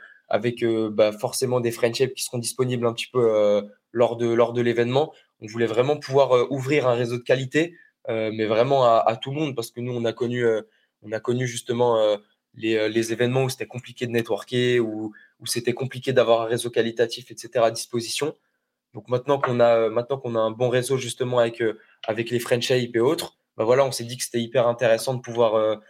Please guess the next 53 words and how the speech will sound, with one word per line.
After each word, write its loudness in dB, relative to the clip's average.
faire 0
profiter -4
ça 0
aux 0
gens. 0
Donc -8
c'est -6
pour -10
ça 4
que -10
c'est -4
ouvert 4
à 6
tous -4
et 2
je -6
vous -2
invite 0
vraiment 2
à 6
venir, 0
surtout -4
si -2
vous, 2
euh, 4
vous -4
êtes -4
pas 4
forcément -4
professionnel, -2
euh, 0
de -4
tout -6
ce -8
qui -6
est -2
crypto -4
N 2
F -12
T, 0
vous -18
pouvez 0
énormément 4
apprendre 0
et -4
connecter -4
avec -2
des -2
personnes, -2
euh, 0
géniales. 0
Donc, -8
euh, 0